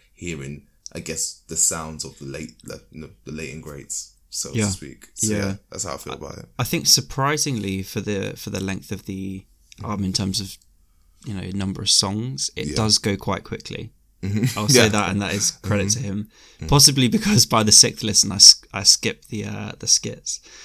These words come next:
Speaker 1: Yeah.
Speaker 2: Um,
Speaker 1: <laughs>
Speaker 2: yeah,
Speaker 1: Yeah.
Speaker 2: I'm, I'm, I'm not listening to those <laughs> skits again.
Speaker 1: Mm-hmm.
Speaker 2: Um, but yeah, I think overall impressions,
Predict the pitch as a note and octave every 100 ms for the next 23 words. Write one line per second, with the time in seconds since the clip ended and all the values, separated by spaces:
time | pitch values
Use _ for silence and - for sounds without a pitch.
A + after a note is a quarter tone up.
0 | - B2+ A#2+ - G2+ G#2 D#3 G2+ - -
1 | - - - A#2+ - _ _ A2 A2 G#2
2 | G2 F#2+ G#2 F#2 G#2 G#2 G#2+ G2+ - -
3 | G#2+ A2 F#2+ G#2 - A2 - A2 A#2+ -
4 | - C#3+ B2 C#3 A2 - D#3 B2 - -
5 | - - - F2+ G#2+ A#2 C3 C3 B2+ A#2+
6 | A#2 - - - _ - D3+ E3 C3+ D#3+
7 | - C#3+ D3 C3 A2+ A2+ A2+ G#2 G#2 G#2+